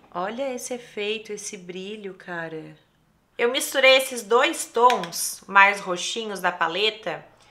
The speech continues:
pra gente fazer um fundo. E aí eu vou colocar aquela sombra roxinha que eu ainda não usei contigo. Eu tô apaixonada nessas sombras mais frias dessa paleta. É difícil encontrar e eu achei que a Ruby Rose super acertou. Vou pegar um pouquinho mais da roxa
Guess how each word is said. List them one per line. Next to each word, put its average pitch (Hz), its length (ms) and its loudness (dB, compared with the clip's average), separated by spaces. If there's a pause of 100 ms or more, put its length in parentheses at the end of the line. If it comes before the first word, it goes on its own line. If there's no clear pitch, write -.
(220)
pra 208 140 -2
gente 214 200 -6
fazer 233 240 2
um 240 120 -2
fundo. 214 880 -6
E 196 80 -4
aí 196 100 0
eu 196 100 -2
vou 202 120 -6
colocar 202 760 0 (340)
aquela 185 320 -2
sombra 190 460 -2
roxinha 190 580 -8
que - 100 -16
eu 175 80 -4
ainda 175 320 -6
não 196 160 -10
usei 185 220 -6
contigo. 180 680 -12 (140)
Eu 214 80 -4
tô 240 100 -2
apaixonada 262 1300 4
nessas 208 340 -8
sombras 196 380 -10
mais 190 260 -4
frias 180 440 -8
dessa 180 200 -8
paleta. 170 640 -8 (360)
É 175 80 -10
difícil 208 580 -10
encontrar 185 880 -4
e 175 220 -12
eu 170 100 -4
achei 175 240 -6
que 170 80 -12
a 170 40 -10
Ruby 165 180 -14
Rose 175 260 -10
super - 380 -8
acertou. 190 500 -8
Vou - 540 -20
pegar 160 180 -12
um 160 60 -8
pouquinho 180 420 -12
mais 160 260 -6
da 151 200 -8
roxa 220 640 -10